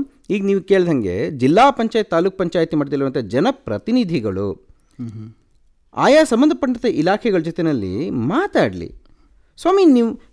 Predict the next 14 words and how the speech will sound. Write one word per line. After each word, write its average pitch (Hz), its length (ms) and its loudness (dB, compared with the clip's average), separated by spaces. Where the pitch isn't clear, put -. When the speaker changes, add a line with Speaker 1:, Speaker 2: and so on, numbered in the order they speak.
Speaker 1:
ನಿಮ್ಮ, 240 260 4
ಆ, 139 300 -2
ರಸ್ತೆ, 143 880 4
ನಿಮ್ಮ 139 420 2
ಬಿಲ್ಡಿಂಗ್‌ಗಳು, 131 1040 4
ನಿಮ್ಮ 143 180 2
ವಿದ್ಯುತ್ತು, 147 880 2
ಇದೆಲ್ಲನ 320 320 2
ಯಾಕ್ರಿ 202 540 4
ಮಾಡ್ತಾ 165 300 4
ಇದ್ದೀರಾ 117 300 0
ನೀವು? 101 260 -4
Speaker 2:
ಹ್ಮ್, - 460 -16
ಹ್ಮ್. 107 160 -16